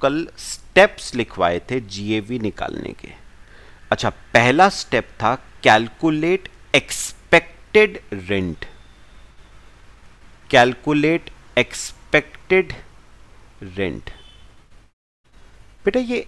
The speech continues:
एक्सपेक्टेड रेंट का फॉर्मूला क्या था?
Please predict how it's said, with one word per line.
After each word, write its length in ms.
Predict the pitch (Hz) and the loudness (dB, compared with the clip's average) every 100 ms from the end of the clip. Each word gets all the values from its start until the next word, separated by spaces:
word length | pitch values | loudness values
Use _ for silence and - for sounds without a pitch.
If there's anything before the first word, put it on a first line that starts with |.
| - | -6
एक्सपेक्टेड 800 | 135 - - 147 - - 240 190 | -6 -8 -2 -2 -2 -6 -4 -2
रेंट 280 | 156 160 160 | 0 0 0
का 220 | - 175 175 175 - - | 0 2 0 -2 -12 -6
फॉर्मूला 340 | 127 117 120 123 | -2 0 2 0
क्या 220 | - 95 | -2 -8
था? 240 | - - | -8 -16